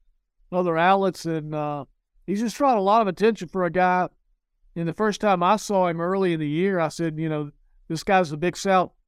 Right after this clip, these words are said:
Player of the Year last year, but he looks way overweight. How's he gonna be able to get up and down in the A C C with quicker players and, and play more minutes?" But, uh, then you start to watch him and appreciate him and what he can do and the soft hands and the little <laughs> dance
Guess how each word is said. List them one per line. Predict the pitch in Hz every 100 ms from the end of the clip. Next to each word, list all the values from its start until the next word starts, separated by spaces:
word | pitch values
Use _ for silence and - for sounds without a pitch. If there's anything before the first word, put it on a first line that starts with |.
| _ _ _ _ _
Player | - 190 208
of |
the | 170
Year | 147 202 240
last | 165 147 - 170
year, | 165
but | 156 151
he |
looks | 156 180 -
way | 170 214 226
overweight. | 180 160 165 190 185
How's | 170 190 180
he | 170
gonna | 170
be | 156 170
able | 180 160
to |
get | 139 190
up | 185
and | 165
down | 151 165 175 165
in |
the | 151 156
A | 170
C | - 175
C | 156 170 175
with | 156 131
quicker | 185 185 151
players | 151 175 175 170 156
and, | 131 127 _ _ -
and | 147
play | - 180
more | 175 165 156
minutes?" | 160 170 147 -
But, | 147 139 -
uh, | 143 135 123 _ _ _ -
then | 170 190
you |
start | - 226 208
to | 175
watch | 170 190 196
him | 185
and | 165
appreciate | - 196 233 - 175 170
him | 170
and | 156
what | 160 185
he | 165
can | 151
do | 143 170 175
and | 151
the |
soft | 117 185 185 -
hands | 170 170 170 156
and | 147
the | 147
little | 170 165
<laughs> | 147
dance | 180 214 -